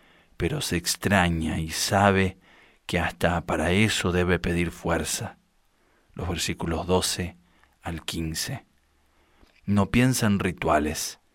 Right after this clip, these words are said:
sino en la renovación total de su persona, su yo, como el mejor regalo para Dios. Los versículos dieciséis y diecisiete.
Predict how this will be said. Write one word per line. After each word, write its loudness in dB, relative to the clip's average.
sino 2
en 4
la 2
renovación 0
total 2
de 0
su -6
persona, -4
su -8
yo, 0
como 0
el 0
mejor 2
regalo 4
para -4
Dios. -4
Los -6
versículos -4
dieciséis -2
y -6
diecisiete. -4